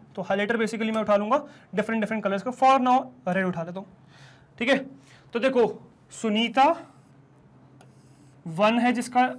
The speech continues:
एम्प्लॉय आईडी नल, वन है जिसका एम्प्लॉय आईडी नल, इसको मैंने टेबल वन के ही, इसी को टेबल वन के ही तीनों वैल्यूज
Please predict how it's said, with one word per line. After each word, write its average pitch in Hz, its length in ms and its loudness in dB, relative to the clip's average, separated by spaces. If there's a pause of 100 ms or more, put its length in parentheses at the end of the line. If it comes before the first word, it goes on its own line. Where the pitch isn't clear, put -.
एम्प्लॉय 220 280 -2
आईडी 240 220 0
नल, 226 360 -2 (260)
वन 180 220 -4
है 180 60 -4
जिसका 175 200 -10
एम्प्लॉय 165 240 -10
आईडी 175 140 -6
नल, 170 140 -12 (920)
इसको 254 240 2
मैंने 320 200 4 (160)
टेबल 269 380 4 (320)
वन 247 240 2
के 262 100 -2
ही, 185 200 -2
इसी 190 180 -4
को 285 120 -2
टेबल 262 320 0
वन 254 200 0
के 269 100 -4
ही 262 160 0
तीनों 254 280 2
वैल्यूज 180 380 -2